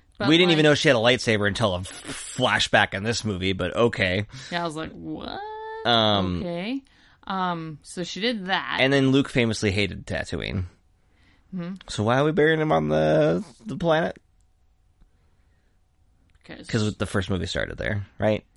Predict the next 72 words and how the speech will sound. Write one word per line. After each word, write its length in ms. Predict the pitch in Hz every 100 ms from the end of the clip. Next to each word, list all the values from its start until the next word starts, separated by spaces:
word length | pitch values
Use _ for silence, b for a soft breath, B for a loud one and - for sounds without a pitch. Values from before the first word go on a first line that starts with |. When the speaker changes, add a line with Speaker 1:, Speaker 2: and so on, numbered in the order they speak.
| _ -
Speaker 2:
It's 100 | 113
Speaker 1:
Full 100 | 170
circle. 460 | - 175 - 185 180 b b
Speaker 2:
and 80 | 131
it 60 | 117
looks 300 | 127 131 -
co-, 220 | - - -
it, 160 | 104 - -
it, 180 | 127 -
it's 180 | 120 123
a, 160 | 107 -
it's 220 | 117 -
a, 180 | 104 92 - - b b b b b b b _ - -
I, 100 | - - -
listen, 360 | 107 - 64 -
I, 360 | - 117 113 113 _ _ _ _ _ -
I 140 | 117
can, 200 | 139 135 - - -
I 80 | 131
can 120 | 120
see 140 | - 175
that 60 |
it's 120 | 120
bullshit, 580 | 95 110 117 - 190 202 _ _ _ 123
but 140 | 123
Speaker 1:
<laughs> 0 |
Speaker 2:
also 540 | 127 147 175 151 139 -
feel 520 | - - 147 151 151
what 180 | 135 131 _
J 240 | 113 110 117
J 100 | 113
Abrams 220 | 113 104 104
wanted 320 | 107 131 170
me 100 | 170
to 60 | 156
feel, 360 | - 147 101
which 120 | 104 110
was 140 | 104
like, 200 | 107 -
"This 180 | 147 185
Speaker 1:
Sure. 60 | 196
Speaker 2:
is 60 |
the 200 | 175 160
end, 300 | 135 147 135
and 100 | 123
look 140 | 143 196
at 120 | -
Rey, 300 | 147 147 135
and 140 | 120
she's 220 | 113 160 175
our 120 | 156
new 160 | 139
character, 460 | 135 117 110 - 107
and 100 | 107
we 120 | 117
love 220 | 117 110 110
her," 160 | 107
Speaker 1:
And 60 | 104
Speaker 2:
and 80 | -
Speaker 1:
then 100 | 190
some 260 | 202 180 170
random 300 | 175 180 180
person 280 | 175 175
asks 300 | 165 165 - -
her 140 | 165
what 160 | 160 151
her 80 |
na-, 280 | 151 151 156
her 160 | - 160
last 300 | 151 156 -
name 220 | 160 151
is. 220 | 135 135